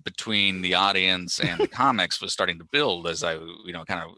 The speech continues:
as the room would go around. Like, it's like, "Well, what is in the bag? That's a comic. What's got in the bag?" So I get up on stage and it's finally time, and everyone, and just every, it was,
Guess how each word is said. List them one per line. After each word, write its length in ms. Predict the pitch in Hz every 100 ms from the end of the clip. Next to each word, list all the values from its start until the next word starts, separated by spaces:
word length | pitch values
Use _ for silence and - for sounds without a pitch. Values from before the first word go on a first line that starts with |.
| 90
as 100 | 82
the 100 | 82
room 160 | 90 90
would 100 | 85
go 100 | 80
around. 360 | 85 98 104
Like, 140 | 90 -
it's 140 | - 95
like, 120 | 95
"Well, 180 | 110 131
what 140 | 143
is 120 | 202
in 100 | 170
the 80 | 85
bag? 220 | - 73
That's 180 | 90 101
a 40 |
comic. 380 | - 151 175 87
What's 180 | 90 104
got 120 | -
in 40 | 233
the 180 | - -
bag?" 220 | - 185 - _ _ - - - - - -
So 120 | -
I 20 |
get 140 | 104 135
up 120 | 123
on 120 | 110
stage 280 | - 156 143
and 60 | 104
it's 80 |
finally 220 | - 107 90
time, 340 | 139 131 110
and 80 | 101
everyone, 280 | 127 110 87
and 120 | 98
just 220 | 104 - -
every, 500 | 104 90 85 80 92
it 120 | 104
was, 180 | 104